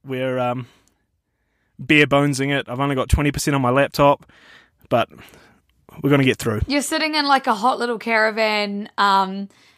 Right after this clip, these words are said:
Speaker 2: holding the big podcast mic, which usually sits on a table or something, eh?
Speaker 1: Yeah, yeah, I'm holding it like I'm performing.
Speaker 2: <laughs>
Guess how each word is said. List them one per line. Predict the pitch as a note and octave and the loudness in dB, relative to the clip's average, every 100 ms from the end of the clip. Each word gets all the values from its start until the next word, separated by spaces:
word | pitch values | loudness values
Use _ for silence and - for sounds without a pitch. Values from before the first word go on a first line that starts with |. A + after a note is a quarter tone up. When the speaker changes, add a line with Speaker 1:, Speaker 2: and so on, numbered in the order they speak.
| - | -4
Speaker 2:
holding | A#3+ A3+ A3+ A3 G#3+ G3 | 0 2 0 -4 -6 -4
the | G#3+ G3+ G3+ G3+ A3 | -2 2 0 0 0
big | G#3 F#3 | -2 -2
podcast | G#3 G#3 - G3 F#3+ | -2 -2 0 0 -2
mic, | G3 F#3 G3+ | 0 0 0
which | G#3 - | -6 -6
usually | G3+ G3 G3 | -6 -6 -8
sits | - A3 - A#3 | -2 -2 0 0
on | G3 F#3+ | 2 0
a | F3+ | -2
table | G3+ G3 G3 | 2 2 0
or | F#3+ | -6
something, | G3 F#3 G3 | -8 -10 -8
eh? | G3 F3+ - - - - | -10 -10 -14 -20 -20 2
Speaker 1:
Yeah, | D#3+ C3+ | 4 4
yeah, | C#3+ C3 | 4 4
I'm | C#3 | 6
holding | F3 F3+ | 6 6
it | D#3 | 6
like | D3+ D#3 | 4 4
I'm | C#3 | 0
performing. | B2+ - C3+ B2 A#2+ - - G#4+ F#3+ | 0 -2 -2 -2 -8 -12 -8 -8 -2
Speaker 2:
<laughs> | - | 0